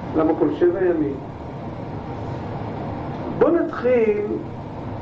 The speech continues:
לפני שנקרא הלאה, בוא נתחיל באמת מהמספר שבע. אני לא חשבתי על זה, אבל זה ככה בא הדיבור, אז אתם יודעים שלוקחים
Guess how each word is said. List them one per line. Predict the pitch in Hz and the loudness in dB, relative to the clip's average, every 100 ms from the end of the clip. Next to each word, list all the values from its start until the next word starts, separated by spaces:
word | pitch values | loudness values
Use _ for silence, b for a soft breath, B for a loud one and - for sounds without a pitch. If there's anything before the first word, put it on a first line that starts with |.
| - - - - - | -8 -8 -8 -6 -4
לפני | - 240 | 4 4
שנקרא | 247 254 208 190 185 | 4 0 2 4 6
הלאה, | 170 185 160 151 | 6 4 4 4
בוא | 165 | 4
נתחיל | 214 214 220 | 2 2 2
באמת | 214 190 185 180 | 4 4 4 4
מהמספר | 165 156 - 185 | 0 0 2 2
שבע. | 156 185 180 151 143 | 2 4 4 4 0
אני | 151 | 0
לא | 196 208 | 2 2
חשבתי | 190 175 - 156 | 2 2 4 4
על | 139 | 4
זה, | 147 151 | 4 4
אבל | 147 151 | 2 0
זה | 156 | 0
ככה | - - 175 156 - - - - - 156 | 0 0 0 0 -4 -8 -8 -8 -2 4
בא | 185 | 4
הדיבור, | 185 185 165 202 175 160 | 4 2 4 6 6 4
אז | 160 147 - - - - - - - - - - - - - - - - - | 2 0 -6 -12 -12 -12 -12 -10 -8 -6 -4 -4 -4 -6 -6 -8 -8 -8 0
אתם | 180 190 | 4 4
יודעים | 202 240 | 4 2
שלוקחים | 214 190 185 220 226 | 2 4 2 4 4